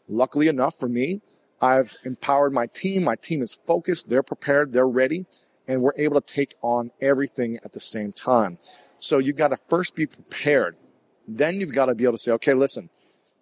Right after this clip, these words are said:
I'm gonna focus on one thing at a time, and I'm gonna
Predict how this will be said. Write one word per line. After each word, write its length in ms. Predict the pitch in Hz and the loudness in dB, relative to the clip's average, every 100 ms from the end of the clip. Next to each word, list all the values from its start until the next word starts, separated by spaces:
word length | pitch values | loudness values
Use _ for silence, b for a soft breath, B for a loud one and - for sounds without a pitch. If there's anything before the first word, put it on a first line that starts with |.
| _ _ | _ _
I'm 120 | - 131 | -6 -2
gonna 100 | 135 | 0
focus 400 | - 156 151 135 | 0 -2 2 0
on 180 | 120 | 0
one 200 | 120 143 | -2 -4
thing 180 | 147 139 | -2 0
at 80 | 127 | 0
a 40 | |
time, 460 | - - 131 98 85 _ | -2 -4 -2 -2 -6 _
and 80 | 110 | -6
I'm 60 | |
gonna 140 | 113 | -4